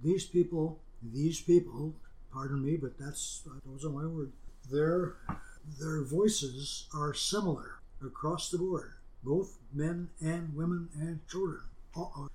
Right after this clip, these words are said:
all three categories. I can tell nine, well, six times out of ten who's to-, who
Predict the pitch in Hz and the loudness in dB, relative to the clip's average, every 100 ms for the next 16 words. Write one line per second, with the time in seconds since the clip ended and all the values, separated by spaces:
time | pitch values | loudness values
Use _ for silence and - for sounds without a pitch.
0 | - 180 196 185 - 202 196 190 160 - | -6 0 2 0 2 10 10 10 6 -2
1 | - - - 170 147 123 110 - - - | -8 -10 -6 -2 -2 -2 -8 -14 -16 -6
2 | 160 180 175 151 - 180 - - - - | -2 2 2 2 0 -2 -2 -10 -14 -12
3 | - 143 185 175 - 127 127 127 123 135 | -2 2 2 2 -2 -8 -8 -8 -8 -10
4 | - - - 240 - 190 175 160 156 143 | -14 -4 2 2 2 2 4 4 4 2
5 | - 156 - - - - - 170 170 - | 0 -4 -4 -8 -14 -16 0 2 2 -2
6 | 185 - - - - 196 190 185 | -6 -8 -14 -14 -4 4 4 4